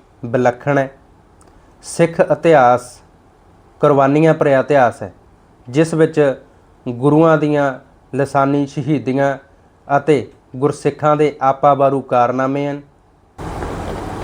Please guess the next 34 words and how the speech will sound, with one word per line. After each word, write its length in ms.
ਤਾਂ 120
ਸਿੱਖ 420
ਧਰਮ 400
ਦੇ 280
ਮੋਢੀ 560
ਅਤੇ 200
ਸੰਚਾਲਕ 720
ਸਮੇਂ 400
ਦੇ 120
ਮਹਾਨ 500
ਚਿੰਤਕ 460
ਸਾਹਿਬ 360
ਸ਼੍ਰੀ 300
ਗੁਰੂ 200
ਨਾਨਕ 340
ਦੇਵ 260
ਜੀ 160
ਮਹਾਰਾਜ 420
ਜੀ 140
ਹਨ। 220
ਸ਼੍ਰੀ 260
ਗੁਰੂ 180
ਨਾਨਕ 340
ਦੇਵ 240
ਜੀ 140
ਮਹਾਰਾਜ 520
ਜੀ 100
ਦੇ 160
ਜੀਵਨ 360
ਬਾਰੇ 260
ਜਾਣਨ 400
ਲਈ 140
ਹਰ 200
ਧਰਮ 480